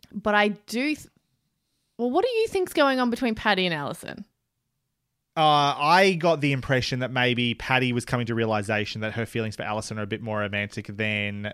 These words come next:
Speaker 2: she initially thought. And that sort of, like, the stuff that was happening with the cop was sort of her discovering that maybe she's actually into women too, or
Speaker 1: Mm-hmm.
Speaker 2: maybe ex-,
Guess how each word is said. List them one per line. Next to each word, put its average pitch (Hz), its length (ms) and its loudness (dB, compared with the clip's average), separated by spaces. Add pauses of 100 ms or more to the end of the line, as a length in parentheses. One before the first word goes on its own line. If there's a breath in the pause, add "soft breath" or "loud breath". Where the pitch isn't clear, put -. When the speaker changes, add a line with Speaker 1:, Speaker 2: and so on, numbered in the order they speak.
Speaker 2:
she 113 360 -4
initially 107 380 -6
thought. - 680 -6 (480 loud breath)
And 120 100 -6
that 127 200 -4
sort 143 160 0
of, 123 100 0
like, 123 320 0 (300 soft breath)
the 120 260 -2
stuff 170 360 0
that 170 60 2
was 151 80 0
happening 139 180 -2
with 120 100 -4
the 117 40 -4
cop - 300 -4
was 120 140 -6
sort 117 120 -6
of 110 80 -6
her 123 140 0
discovering 113 560 -2
that 117 140 -8
maybe 220 260 0
she's 156 160 -2
actually 131 480 -2 (200)
into 131 300 -4
women 113 380 -2
too, 117 520 -4 (360)
or 127 300 4
Speaker 1:
Mm-hmm. - 160 -12
Speaker 2:
maybe 123 240 0
ex-, - 220 -12